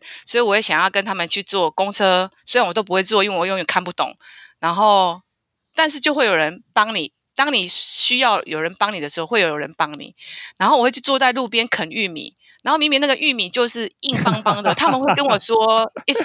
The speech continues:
Speaker 1: soft。”我就想说哪里来的 soft，明明就那么硬。但是我就觉得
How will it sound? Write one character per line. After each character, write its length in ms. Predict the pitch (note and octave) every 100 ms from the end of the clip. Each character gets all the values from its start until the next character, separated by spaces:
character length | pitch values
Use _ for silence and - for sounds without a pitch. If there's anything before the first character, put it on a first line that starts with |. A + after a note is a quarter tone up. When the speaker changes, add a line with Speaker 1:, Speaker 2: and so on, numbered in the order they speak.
| -
Speaker 1:
soft。” 420 | D4 G#3 - - - - -
我 60 | -
就 100 | G4+
想 180 | - A3
说 120 | D#4+
哪 160 | C4
里 60 | C4
来 100 | G#3
的 100 | G3+
soft， 420 | - F#3+ G#3+ -
明 140 | G#3+ C4+
明 140 | C#4
就 100 | A#3+
那 100 | A#3+
么 100 | A3
硬。 240 | G3 G#3 D#3 - - -
但 120 | F#4
是 60 | F4+
我 120 | B3+
就 120 | G#3
觉 180 | -
得 80 | B3+